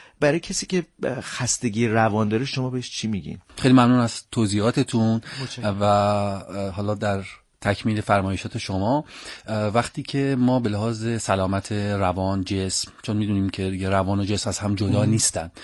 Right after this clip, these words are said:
Speaker 2: وقتی که اینو داریم، پیامدش می‌شه همون مسئله تکنولوژی، می‌شه رشد، می‌شه رفتن به ماه، می‌شه
Speaker 1: مهم.
Speaker 2: رفتن به کرات دیگه و کشف علم.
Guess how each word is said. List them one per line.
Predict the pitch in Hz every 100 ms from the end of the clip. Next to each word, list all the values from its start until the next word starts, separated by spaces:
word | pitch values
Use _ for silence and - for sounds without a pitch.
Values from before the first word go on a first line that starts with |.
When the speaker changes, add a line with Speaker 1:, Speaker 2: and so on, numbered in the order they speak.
| - - - -
Speaker 2:
وقتی | 107 107 120
که | - 123 117
اینو | 113 104
داریم، | 101 101 117 101
پیامدش | - 113 107 107 113 120 -
می‌شه | 110 - 104
همون | 110 110 110
مسئله | 104 95 101 104
تکنولوژی، | 107 - 92 95 90 101 104 107
می‌شه | 101 - 98
رشد، | 95 98 107 104 104 -
می‌شه | 95 90 98
رفتن | 95 95 - 95 95
به |
ماه، | 92 95 104 101 92
می‌شه | 95 -
Speaker 1:
مهم. | 95
Speaker 2:
رفتن | 92 120 95 90
به | 95
کرات | - 90 95 95
دیگه | 95 90 90 107 110 107 - - -
و | 104
کشف | - - 113 - - 113 107 107 107 120
علم. | 101 82 -